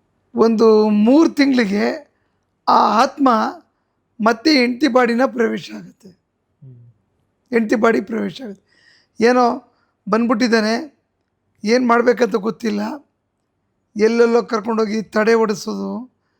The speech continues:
Speaker 1: ಪೂಜೆ ಮಾಡ್ತಕ್ಕಂಥದ್ದು, ಪೂಜೆ ಮಾಡ್ತಕ್ಕಂಥದ್ದು,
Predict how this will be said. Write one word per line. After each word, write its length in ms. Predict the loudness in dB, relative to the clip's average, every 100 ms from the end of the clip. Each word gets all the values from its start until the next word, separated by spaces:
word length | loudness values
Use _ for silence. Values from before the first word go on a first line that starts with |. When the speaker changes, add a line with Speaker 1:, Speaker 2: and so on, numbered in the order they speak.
| _ _ _ _
Speaker 1:
ಪೂಜೆ 240 | -4 0 2
ಮಾಡ್ತಕ್ಕಂಥದ್ದು, 1080 | 0 -2 -4 -4 -8 -6 -10 -10 -12 -14 _ _ _ _ _ _ _ _ _ _ _ _ _
ಪೂಜೆ 240 | -6 0 2
ಮಾಡ್ತಕ್ಕಂಥದ್ದು, 1040 | 0 -2 -6 -6 -8 -10 -12 -14 -14